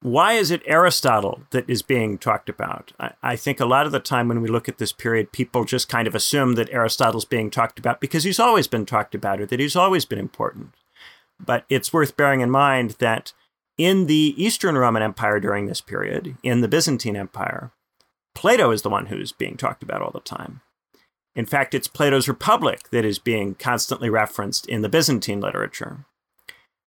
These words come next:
But the Republic is not translated into Latin during this period. There is no Latin translation of the Republic that is widely available in the West. Uh,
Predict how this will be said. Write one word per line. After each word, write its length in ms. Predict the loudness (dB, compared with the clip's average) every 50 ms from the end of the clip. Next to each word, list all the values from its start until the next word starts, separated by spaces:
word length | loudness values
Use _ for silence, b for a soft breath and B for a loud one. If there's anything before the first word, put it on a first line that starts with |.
| _ _ _ _ _ _ _ 2
But 200 | 2 2 0 -2 _ 0
the 80 | 2
Republic 800 | 2 2 0 0 2 2 2 4 4 4 4 2 2 -4 -10 -20 _ _ _ _ _ _ _ _ 0
is 180 | 0 2 2
not 240 | 2 2 2 0 0
translated 760 | -4 -2 0 2 2 2 2 4 2 2 4 2 0 -2 -2 -2
into 400 | 0 0 0 -2 -2 -2 -2 0
Latin 640 | 2 2 2 2 0 -2 -6 -14 -16 -16 -18 -20 -20 _ -4
during 240 | -2 -2 0 0 -2
this 160 | -4 -4 -6
period. 260 | -4 -2 0 0 0
There 140 | 0 0 0
is 120 | 0 2 2
no 480 | 2 4 4 6 4 4 2 0 -4 -4
Latin 380 | -2 0 2 2 0 0 -4 -6
translation 720 | -4 -2 -2 -2 -2 0 2 4 4 4 2 0 -2 -2 -4
of 100 | -2 -2
the 100 | -2 -2
Republic 680 | -4 -4 -2 0 0 2 2 2 0 -2 -2 -8 _ -6 -2
that 160 | -2 0 0
is 180 | 0 -4 0
widely 360 | 2 2 2 2 2 2 2 2
available 760 | 2 2 4 4 4 4 2 0 -2 -4 -10 -10 -10 -14 -18 -20 _ _ _ _ _ _ _ _ _ _
in 220 | 0 2 4 4 4
the 80 | 4
West. 460 | 4 2 2 0 -2 -6 -10 -12 _ _ _ _ _ _ _ _ _ _ _ _ _ _ _ _ _ _ _ -16
Uh, 120 | -16 -16